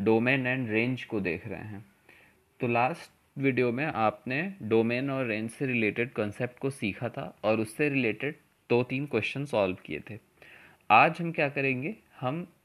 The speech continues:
उसी से रिलेटेड थोड़े से और क्वेश्चंस को सॉल्व करने की कोशिश करेंगे। कॉन्सेप्ट हम पहले से जानते हैं,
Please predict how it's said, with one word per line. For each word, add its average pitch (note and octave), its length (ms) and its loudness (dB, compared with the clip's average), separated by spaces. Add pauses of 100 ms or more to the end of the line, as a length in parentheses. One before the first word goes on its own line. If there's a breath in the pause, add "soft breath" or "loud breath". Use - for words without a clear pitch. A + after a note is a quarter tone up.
(160)
उसी D3 260 -2
से F3+ 140 -2
रिलेटेड C#3 540 0
थोड़े B2+ 200 -2
से D3+ 160 -2
और C3 180 2
क्वेश्चंस C3 440 -6
को B2+ 100 -10
सॉल्व A2+ 320 0
करने G#2+ 260 -4
की A#2+ 120 -6
कोशिश A2 380 -6
करेंगे। A2 440 -2 (360 loud breath)
कॉन्सेप्ट B2+ 460 0
हम D3+ 100 -2
पहले A#2 300 0
से C#3 140 -4
जानते A2 360 -4
हैं, C3 200 -8